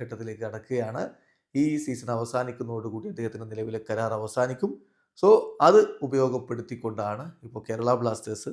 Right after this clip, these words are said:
താരത്തെ സ്വന്തമാക്കിയിരിക്കുന്നത്. അതിനു വേണ്ടിയിട്ടുള്ള പ്രീ കോൺട്രാക്ട് എഗ്രിമെന്റ് സൈൻ ചെയ്തിരിക്കുന്നത്. എന്തായാലും വികാസ് യുംനാം, ആ, ആ, ഇരുപത്തിയൊമ്പത് കളികളാണ് ഇതുവരെ, ഏ, ചെന്നൈയിൻ എഫ് സിക്ക് വേണ്ടി കളിച്ചിട്ടുള്ളത്.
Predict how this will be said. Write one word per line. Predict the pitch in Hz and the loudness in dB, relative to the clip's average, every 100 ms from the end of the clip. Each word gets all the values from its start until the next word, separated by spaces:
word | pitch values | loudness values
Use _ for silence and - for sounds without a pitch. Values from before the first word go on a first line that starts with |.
| - | -6
താരത്തെ | 113 110 - 170 - _ _ _ - | -6 -4 -2 -4 -6 _ _ _ -8
സ്വന്തമാക്കിയിരിക്കുന്നത്. | 117 120 120 110 107 - 110 107 123 | -6 0 -2 -2 -10 -12 -12 -8 -4
അതിനു | 123 127 | -4 -4
വേണ്ടിയിട്ടുള്ള | 120 120 123 139 139 | -4 -4 -4 -6 -4
പ്രീ | 135 165 - | -2 -2 -4
കോൺട്രാക്ട് | 113 113 117 110 110 | -8 -4 -4 -4 -6
എഗ്രിമെന്റ് | 101 117 113 110 - - - | -4 -6 -6 -8 -12 -14 -4
സൈൻ | 113 113 104 | -2 -2 -6
ചെയ്തിരിക്കുന്നത്. | 107 104 104 104 - 101 - - _ _ _ _ _ _ _ 139 | -8 -8 -10 -12 -12 -6 -6 -6 _ _ _ _ _ _ _ 6
എന്തായാലും | 160 175 175 | 8 8 6
വികാസ് | 165 160 165 165 143 | 6 8 6 2 -2
യുംനാം, | 139 147 123 110 107 | 6 6 6 2 -8
ആ, | 107 104 - - | -8 -8 -12 -14
ആ, | 110 104 - | -12 -10 -4
ഇരുപത്തിയൊമ്പത് | 143 160 180 180 175 160 160 170 123 - - _ _ | 0 2 0 4 4 4 4 4 4 -4 -16 _ _
കളികളാണ് | 127 127 123 117 104 104 175 _ _ _ _ | 0 2 2 0 -2 -8 -14 _ _ _ _
ഇതുവരെ, | 127 120 117 107 107 - 131 | -6 -2 -2 -2 -6 -10 -12
ഏ, | 131 - _ | -12 -14 _
ചെന്നൈയിൻ | - 120 127 | -8 -4 -4
എഫ് | 117 | -6
സിക്ക് | 120 117 123 | -10 -6 -6
വേണ്ടി | 113 - | -6 -6
കളിച്ചിട്ടുള്ളത്. | 110 107 135 - 110 | -8 -8 -10 -10 -8